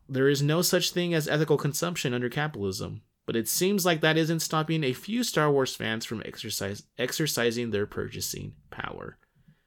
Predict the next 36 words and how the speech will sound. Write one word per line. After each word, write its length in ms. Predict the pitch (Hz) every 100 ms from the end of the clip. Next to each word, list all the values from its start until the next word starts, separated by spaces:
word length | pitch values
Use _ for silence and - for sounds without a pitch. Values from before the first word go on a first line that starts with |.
| _ - - - _ _ -
It 100 | 131
is 140 | 147
quite 240 | - 175 170
difficult 440 | 175 170 180 175
being 180 | 143 147
an 120 | 135
ethical 320 | - 131 139 139
consumer 400 | 127 - 131 117
these 200 | 117 117
days. 400 | 165 185 180 - _
It 60 | -
seems 160 | 151 139
like 120 | 127
every 220 | 139 147
day 160 | 143 139
there 140 | 127
is 120 | 127
some 260 | - 160 180
report 520 | 175 - 156 156 -
about 320 | 117 113 113
popular 380 | - 127 127 123
franchises 560 | 110 123 123 127 123 117
being 240 | 110 104
tied 260 | 101 104 101
to 80 | 98
controversial 580 | 104 101 98 104 95
personalities, 680 | 95 101 107 110 113 113 113
such 200 | 101 101
as 160 | - 95
the 60 | 101
controversy 580 | 101 98 98 101 -
surrounding 400 | 98 95 92 95
the 80 | 92
Harry 220 | 98 95
Potter 300 | 92 107 104
game 500 | 101 98 98 95 -